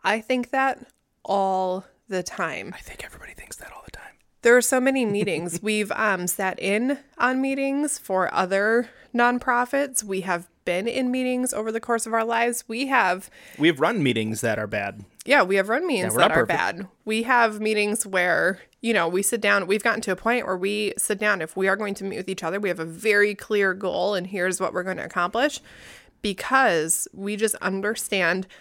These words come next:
Speaker 1: that meetings are the biggest waste of time, because it's not only that you are using your hour, it's, it's the hours and the minutes of every single
Speaker 2: It's the
Speaker 1: person in the
Speaker 2: collective hours.
Speaker 1: meeting.
Speaker 2: And usually the meetings have, like,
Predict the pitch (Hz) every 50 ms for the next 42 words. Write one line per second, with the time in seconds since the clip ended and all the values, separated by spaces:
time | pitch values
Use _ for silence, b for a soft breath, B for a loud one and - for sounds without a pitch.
0 | B B B B 208 208 190 - - 202 202 196 208 240 262 294 311 294 - -
1 | - 196 185 180 170 - - - _ _ _ _ _ _ - 190 214 214 214 247
2 | 262 269 277 294 294 - - 262 254 240 - 208 185 - - 202 311 302 226 190
3 | 175 185 - 220 208 214 196 - 247 269 320 - - 220 226 240 262 269 262 208
4 | 160 170 196 208 208 226 220 220 208 190 185 - 180 170 156 - 165 160 170 202
5 | 247 - 277 285 302 302 320 359 349 339 - _ _ _ _ _ _ - 214 -
6 | - - - _ _ _ - 269 269 - - - - - 254 240 233 254 247 233
7 | 240 247 226 - - 220 220 214 202 185 170 170 202 269 - - - 196 190 -
8 | _ - - 240 240 220 233 233 226 - 233 214 208 185 180 - 151 180 185 185
9 | - 262 254 247 - 214 214 214 208 190 185 175 185 196 190 160 143 - - 175
10 | 185 - - 139 139 135 135 160 233 262 254 233 156 139 131 127 127 127 127 135
11 | 170 208 175 123 127 127 139 - - 127 - - 120 117 120 117 117 117 113 107
12 | - - _ _ - 127 123 113 113 - -